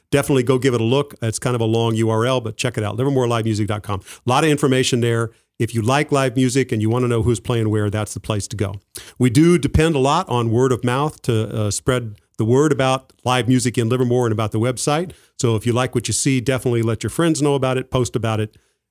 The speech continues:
and share. Another new activity of Livermore Live Music is this podcast, this radio show that we're gonna do on a regular basis. It's called Spotlight.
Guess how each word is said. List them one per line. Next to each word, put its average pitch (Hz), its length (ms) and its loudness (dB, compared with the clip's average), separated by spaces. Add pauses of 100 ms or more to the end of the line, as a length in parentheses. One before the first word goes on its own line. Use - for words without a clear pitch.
and 104 280 0
share. 104 400 -2 (920)
Another 165 360 4
new 185 180 6
activity 160 580 2
of 113 300 0
Livermore 131 380 4
Live 117 240 0
Music 123 400 0
is 117 300 0
this 160 180 2
podcast, 117 580 -2
this 120 160 -4
radio 123 300 0
show 101 260 -2
that 113 120 -2
we're 110 80 -2
gonna 117 160 0
do 117 140 0
on 113 60 0
a 110 40 0
regular 113 260 0
basis. 104 400 -4
It's 104 140 -4
called 98 260 -4
Spotlight. - 600 -2